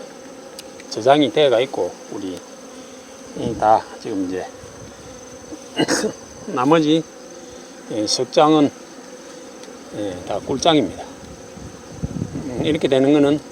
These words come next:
예, 꿀이 다 저장되고 나면은 이 석장은, 어,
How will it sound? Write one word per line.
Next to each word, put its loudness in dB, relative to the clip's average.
예, -8
꿀이 8
다 12
저장되고 8
나면은 4
이 -4
석장은, 4
어, -6